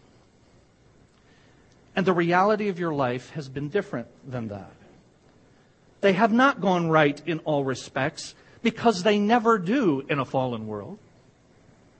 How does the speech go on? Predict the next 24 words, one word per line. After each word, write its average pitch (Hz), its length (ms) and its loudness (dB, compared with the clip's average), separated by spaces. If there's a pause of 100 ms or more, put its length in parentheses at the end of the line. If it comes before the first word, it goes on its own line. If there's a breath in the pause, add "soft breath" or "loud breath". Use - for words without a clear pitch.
(680 loud breath)
And 226 160 4
God 254 240 6
never 254 240 4
said 254 380 0
that 254 140 0
they 254 100 6
would. 277 320 0 (1900 soft breath)
But 208 200 4
you 233 260 0
thought - 500 -4
they 135 180 -2
would. 98 260 -12 (1600)
And 170 140 -2
you're 175 260 -2
angry 160 640 -2 (640)
that 151 120 -4
they 139 140 -2
have 135 160 -8
not. 143 260 -8 (1900 soft breath)
Angry 202 380 2
perhaps 202 460 4
due 196 200 -4
to - 160 -8
your 170 220 0